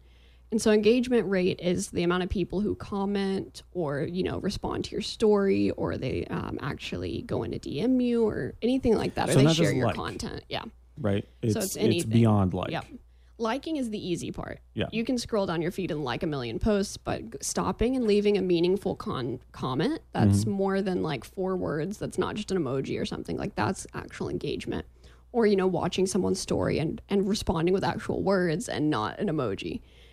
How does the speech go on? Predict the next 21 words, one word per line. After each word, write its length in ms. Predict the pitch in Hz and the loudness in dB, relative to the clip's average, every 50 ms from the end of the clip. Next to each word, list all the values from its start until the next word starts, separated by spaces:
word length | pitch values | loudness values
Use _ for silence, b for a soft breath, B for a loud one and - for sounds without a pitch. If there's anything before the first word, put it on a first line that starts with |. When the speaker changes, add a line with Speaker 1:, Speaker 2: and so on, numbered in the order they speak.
| b b - | b b -6
Speaker 1:
Like, 200 | - 208 208 - | -6 -6 -4 -2
that's, 360 | 240 220 185 175 - - - - | -2 -2 -2 -2 -4 -8 -6 -2
that's 320 | 208 208 180 196 175 - | 0 0 0 0 0 -2
actual 340 | 170 - 135 - - - - | -2 -4 -4 -6 -6 -6 -6
engagement. 560 | 135 143 - 92 90 - - - 62 64 - - | -6 -6 -6 -8 -8 -8 -10 -10 -10 -12 -8 -2
And 100 | 208 196 | 0 2
that's 240 | 185 226 269 - - | 2 2 0 -2 -4
what 160 | 359 285 247 | -4 0 2
businesses 640 | 226 214 196 208 220 214 190 202 - 208 190 185 170 | 2 4 4 4 4 2 2 2 2 2 2 2 2
and, 240 | 170 170 175 165 - - - - | 2 2 2 2 0 -4 -6 -4
and, 340 | - 165 151 160 160 - - | -2 0 0 0 0 -2 -2
uh, 260 | - - - - - - - | -4 -4 -4 -4 -4 -2 -2
influencers 560 | 220 214 - 202 190 185 185 - 202 202 - | -2 0 2 2 2 2 2 0 -2 -2 -2
are 40 | 202 | -4
starting 340 | 208 - - 180 170 160 160 | -4 -2 -2 -2 0 0 -2
to 40 | 160 | -4
focus 440 | - - - 147 - - 226 - - | -4 -4 -6 -6 -6 -6 -6 -6 -6
on, 140 | - 65 67 | -4 -4 -4
is 100 | - - | -4 -4
actual 340 | - - - - - - | -4 -4 -6 -6 -6 -4
engagement. 560 | - - - 64 65 - - - - 67 - | -4 -2 -2 -4 -4 -4 -4 -6 -6 -6 -8